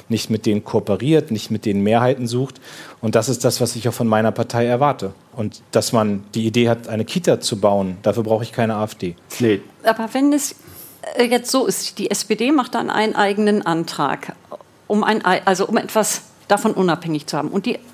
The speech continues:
Speaker 3: A F D stimmt mit. Was machen Sie dann?
Speaker 1: Ich erwarte, dass meine Partei und jeder von vierhunderttausend S-P-D-Mitgliedern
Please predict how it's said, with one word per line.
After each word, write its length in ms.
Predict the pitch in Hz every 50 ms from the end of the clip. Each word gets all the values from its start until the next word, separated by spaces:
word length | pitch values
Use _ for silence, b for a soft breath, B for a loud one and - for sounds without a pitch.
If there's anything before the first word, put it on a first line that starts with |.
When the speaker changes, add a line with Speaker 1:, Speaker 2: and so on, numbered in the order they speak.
| - - - - - _ _
Speaker 3:
A 140 | - 254 247
F 120 | 247 254
D 200 | - 294 285 240
stimmt 380 | - - - - 156 - - -
mit. 240 | 151 - - - -
Was 140 | 180 -
machen 180 | 208 202 185 202
Sie 100 | 190 196
dann? 220 | 185 233 254 - - B B B B B B B B B _ _ _ _ _ - _ _ _ _ _ _ -
Speaker 1:
Ich 160 | - 139 -
erwarte, 420 | 165 135 113 110 110 120 131 - 139
dass 200 | 120 113 - -
meine 320 | 113 104 107 123 135 151
Partei 480 | 147 - 123 - - 131 123 135 151 131
und 120 | 117 110
jeder 280 | 107 104 120 131 135 127
von 180 | - - 113
vierhunderttausend 600 | - - 127 117 113 110 - - 113 113 104 107 104
S-P-D-Mitgliedern 1040 | 104 - - 117 101 107 113 117 117 120 - 127 123 123 131 131 127 131 143 135